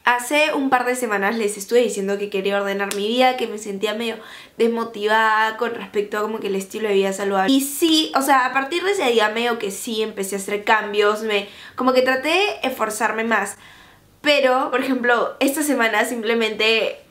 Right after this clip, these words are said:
fue como, "Oh", pero ya, ahora sí siento que estoy preparada para ordenar mi vida, volver. Y nada, me siento muy motivada para compartir todo esto con ustedes. Así que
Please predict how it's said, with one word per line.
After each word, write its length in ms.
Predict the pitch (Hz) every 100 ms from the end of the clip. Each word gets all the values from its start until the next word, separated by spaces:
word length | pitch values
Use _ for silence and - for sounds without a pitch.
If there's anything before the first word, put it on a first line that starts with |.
| 220
fue 160 | 254 226
como, 380 | 233 233 202 - - -
"Oh", 260 | 226 240 269 - - - - - - -
pero 180 | 247
ya, 200 | 240 220
ahora 440 | 196 - 226 240 277
sí 160 | 285
siento 360 | 269 262 262 262
que 460 | 247 214 175 - _ _ -
estoy 340 | 262 - 294
preparada 720 | 254 - 294 285 240 214 214 220
para 600 | 226 220 208 208 - _ _ -
ordenar 480 | 254 247 233 226 226
mi 120 | 233
vida, 600 | 226 220 208 208 208 -
volver. 540 | 202 220 220 233 233 -
Y 60 | 262
nada, 220 | 262 226
me 80 | 226
siento 280 | 269 269 285
muy 160 | 285
motivada 400 | 269 262 233 196
para 160 | 202 208
compartir 560 | 208 196 196 202 196 202
todo 180 | 208
esto 240 | 196 196 208
con 160 | 202
ustedes. 640 | 185 - 175 165 - - - - - - - - _ _ _ _ _ - -
Así 380 | 247 240 359 277
que 300 | 262 254